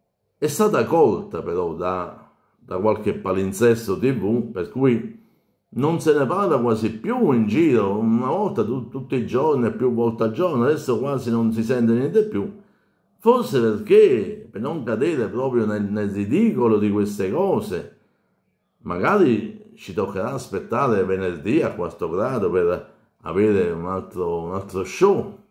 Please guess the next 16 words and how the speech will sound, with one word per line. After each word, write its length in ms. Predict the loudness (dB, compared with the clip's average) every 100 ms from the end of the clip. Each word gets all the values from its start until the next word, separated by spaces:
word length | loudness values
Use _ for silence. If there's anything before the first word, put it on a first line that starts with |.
| _
malinconico 1000 | -12 -8 -6 -2 0 2 0 -2 -6 -10
sicuramente. 760 | -8 -6 -2 -2 -2 -4 -14 -20 _ _ _ _ _ _ _ _ _ _ _
Ecco, 480 | -2 -2 -4 -16 -20 _
questa 320 | 0 0 0
era 100 | -4
la 120 | -4 -6
breve 260 | -4 -4
riflessione 560 | -6 -10 -14 -12 -10 -8
di 80 | -10
oggi. 340 | -12 -20 -20 _ _ _ _ _
Ecco, 300 | -10 -10 -14 -20 _ -6
vedete, 440 | -2 0 -2 -14 _ _ _ -2
meno 300 | 2 4 2
di 140 | 0
dieci 300 | -2 -2 -4
minuti 600 | -2 -2 -4 -8 -14 -16